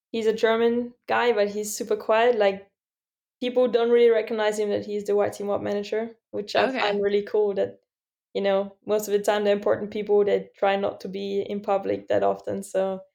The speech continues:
Speaker 1: I like that approach. And I feel like it also suits me, like, rather be in the background and be quiet. And when it counts, then, then you shine and then, you know, but, um,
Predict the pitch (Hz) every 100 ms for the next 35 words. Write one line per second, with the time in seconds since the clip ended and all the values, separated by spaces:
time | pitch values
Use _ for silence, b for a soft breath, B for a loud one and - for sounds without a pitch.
0 | _ _ _ - 202 196 196 190 190 -
1 | 202 196 196 196 202 208 208 202 202 202
2 | 190 - 202 - 202 190 185 180 - _
3 | _ _ _ - 196 196 190 202 190 185
4 | 202 202 202 202 202 190 190 185 - 185
5 | 190 196 196 185 185 185 185 190 202 196
6 | 196 185 185 185 190 190 190 - - -
7 | 190 196 196 185 185 180 185 _ _ _
8 | _ _ - 196 190 196 190 - 190 185
9 | 185 185